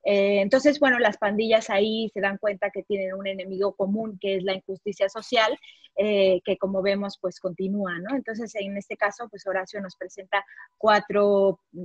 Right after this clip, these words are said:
historietas donde vandalismo, lucha social, conflictos se ponen en, en, en evidencia, ¿no? A través de la gráfica y las ilustraciones. Bienvenido, Horacio, nos da mucho gusto a Paco Taibo y a mí estar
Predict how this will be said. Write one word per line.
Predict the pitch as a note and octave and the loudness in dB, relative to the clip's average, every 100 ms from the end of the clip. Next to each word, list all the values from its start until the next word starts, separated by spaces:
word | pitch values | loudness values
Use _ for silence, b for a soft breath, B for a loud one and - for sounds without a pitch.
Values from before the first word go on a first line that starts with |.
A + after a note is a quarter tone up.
| C#3 | -8
historietas | G#3 - G#3 A3+ C#4 C4+ B3 F4 - | -8 -2 2 6 6 6 4 4 2
donde | F#3+ F#3 F#3 F#3 | -6 0 2 2
vandalismo, | F3+ F3 E3+ F3+ F3+ G#3+ A3+ A#3 G#3+ | 0 -4 -6 -4 -2 0 -2 0 0
lucha | G#3 G3+ G#3 | 0 -4 -6
social, | G3 - A3 G3+ G3 | -8 -4 0 0 0
conflictos | G3+ F#3+ G#3 G3+ - A3 b _ | -6 -8 -10 -8 -4 -6 b _
se | - G#3 | -8 -2
ponen | G3+ G3+ F#3+ | -2 0 -2
en, | F3 D#3+ - | -4 -6 -10
en, | E3+ E3 E3+ E3 E3 - _ _ _ _ - | -12 -12 -14 -16 -18 -20 _ _ _ _ -12
en | F#3+ | -8
evidencia, | F3 F#3 G3 G3 - - C#3+ | -4 0 2 0 -4 -14 -14
¿no? | G#3 B B B | -14 B B B
A | F#3 | -8
través | F3+ F3+ F#3+ F3 | -2 0 0 4
de | F3+ G3 - _ | 4 4 0 _
la | - F3+ | -4 2
gráfica | F3 G3 G3 F#3+ F3+ | 4 4 2 -4 -4
y | E3 | -4
las | E3+ F#3+ | -4 -2
ilustraciones. | E3+ F3 - E3 G3 F3+ F#3 - B - | -2 -2 -4 -2 -2 -2 -4 -10 B -2
Bienvenido, | A#3+ A#3 B3+ C#4+ C#4 | 0 4 8 10 10
Horacio, | C4 B3+ - C4 | 8 8 4 0
nos | A#3 | 0
da | A3 A3 | -4 -4
mucho | A3+ A3+ G3+ | -6 -6 -4
gusto | F#3+ G#3 - | -2 -4 0
a | G3+ | 2
Paco | G3+ G3 G3 | 2 0 0
Taibo | G3 G3+ G3+ | 2 4 4
y | F3 | 2
a | F#3 | 0
mí | G#3+ | -4
estar | G#3 - G3 | -4 0 0